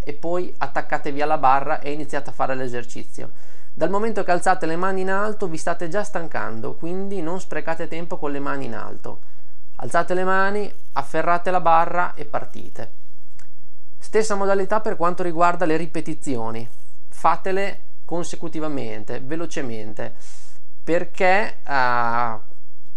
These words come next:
appunto farete in fretta, quindi starete appesi meno, quindi vi stancherete meno nella durata dell'esercizio, ma soprattutto sfrutterete la componente elastica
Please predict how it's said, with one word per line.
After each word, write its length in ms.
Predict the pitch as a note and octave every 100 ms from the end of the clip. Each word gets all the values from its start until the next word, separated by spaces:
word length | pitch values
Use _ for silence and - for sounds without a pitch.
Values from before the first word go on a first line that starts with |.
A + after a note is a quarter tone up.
| - - - - - -
appunto 520 | A#2 D3+ E3+ C#3 B2+
farete 360 | C3 C3+ C3
in 220 | B2+ C3+ C3
fretta, 380 | C#3 C3 C3
quindi 260 | - C3 B2+
starete 380 | A2+ B2+ C3 A#2+
appesi 440 | - D3+ D3 A#2+
meno, 380 | B2 C#3 A#2+ A2+
quindi 260 | - C3+ B2
vi 80 |
stancherete 600 | A2+ - A#2+ B2+ C#3 C#3 B2
meno 240 | C3+ B2
nella 180 | A#2+ A#2
durata 300 | C3+ C#3+ B2+
dell'esercizio, 840 | A#2+ C3 G3 - C3 A#2 E3+ F#3+ - - - -
ma 280 | E3 E3
soprattutto 1000 | - G3 - A3 - F#3 E3+ - G#3+ A3
sfrutterete 720 | - - F#3+ G#3 F#3+ F3 -
la 120 | F3+ D#3+
componente 640 | F3 F3 F3+ F3+ F#3+ F#3
elastica 680 | D3 C3+ - E3+ F#3 F3+